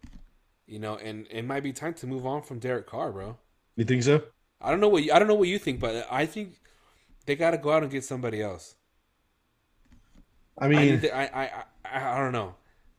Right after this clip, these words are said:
Speaker 1: Derek Carr, I think it's in the same tier as a, like, a Tannehill.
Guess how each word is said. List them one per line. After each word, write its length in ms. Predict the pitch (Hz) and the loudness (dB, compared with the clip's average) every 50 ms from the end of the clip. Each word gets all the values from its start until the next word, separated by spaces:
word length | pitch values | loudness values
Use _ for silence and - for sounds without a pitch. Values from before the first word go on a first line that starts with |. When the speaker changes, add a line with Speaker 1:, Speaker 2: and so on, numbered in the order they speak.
| _ - 113 | _ -18 -8
Speaker 1:
Derek 320 | 120 135 143 165 160 160 | -4 -2 -2 -2 -2 -4
Carr, 420 | - - 151 147 147 147 147 - 127 | -6 -4 0 2 2 2 2 0 -2
I 100 | 123 120 | -6 -6
think 180 | - 139 139 | -6 -6 -8
it's 100 | 139 - | -8 -8
in 80 | 143 131 | -8 -10
the 80 | 113 | -10
same 260 | - - 131 127 127 120 | -8 -8 -8 -8 -8 -10
tier 440 | - - - 127 123 127 127 123 | -12 -14 -10 -8 -4 -2 -2 0
as 200 | 117 110 104 101 | 0 -2 -4 -4
a, 160 | 104 98 95 90 _ _ _ _ _ _ _ - | -8 -10 -12 -12 _ _ _ _ _ _ _ -18
like, 120 | 104 - | -12 -12
a 60 | 107 - | -12 -12
Tannehill. 880 | - - 127 123 127 131 127 113 117 120 120 117 117 117 113 110 110 | -10 -10 -6 -6 -4 -4 -4 -4 -2 -2 -2 -2 -2 -2 -4 -6 -10